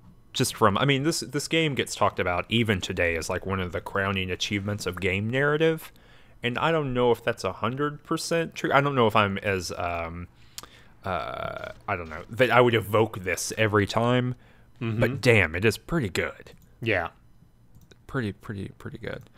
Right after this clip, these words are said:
Speaker 1: So yeah, so we gotta do those things. We gotta find Farid and we gotta find the journal. And really that means escaping this place that we are in called the mortuary.
Speaker 2: Now,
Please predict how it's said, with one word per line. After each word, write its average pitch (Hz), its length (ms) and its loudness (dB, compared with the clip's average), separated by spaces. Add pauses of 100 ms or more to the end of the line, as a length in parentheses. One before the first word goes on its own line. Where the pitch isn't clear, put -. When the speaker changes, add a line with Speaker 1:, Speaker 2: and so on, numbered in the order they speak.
(200)
Speaker 1:
So - 100 0
yeah, 156 140 8
so - 140 -4
we 143 80 4
gotta 170 160 6
do 117 180 2
those 90 240 -4
things. 85 300 -8
We 120 40 -2
gotta 131 140 2
find 117 300 0
Farid 104 340 4
and 92 80 -4
we 92 80 -6
gotta 92 160 -2
find 92 240 -2
the 87 60 -8
journal. 123 500 0 (520)
And 101 220 0
really 147 240 8
that 107 160 6
means 95 580 -2
escaping 107 600 0
this 92 180 -4
place - 260 -4
that - 120 -8
we 95 120 -2
are 90 100 -2
in 143 360 2
called 107 220 4
the 101 80 2
mortuary. 90 880 -4 (440)
Speaker 2:
Now, 139 580 6